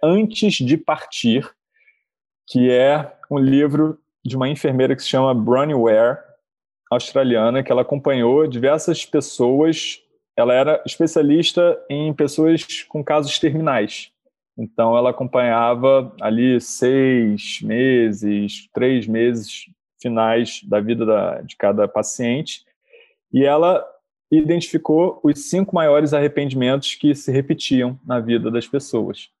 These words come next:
Arrependimentos como, "Ah, eu devia ter seguido mais os meus sonhos e não os sonhos das outras pessoas, eu devia ter me relacionado mais com os meus amigos e familiares, eu devia ter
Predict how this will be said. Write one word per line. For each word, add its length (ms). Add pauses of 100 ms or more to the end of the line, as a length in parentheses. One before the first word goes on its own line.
(600)
Arrependimentos 640
como, 680 (260)
"Ah, 240
eu 60
devia 300
ter 120
seguido 320
mais 240
os 60
meus 280
sonhos 380
e 60
não 180
os 140
sonhos 400
das 120
outras 220
pessoas, 720
eu 80
devia 280
ter 180
me 80
relacionado 680
mais 380
com 60
os 80
meus 180
amigos 540
e 40
familiares, 680
eu 80
devia 240
ter 320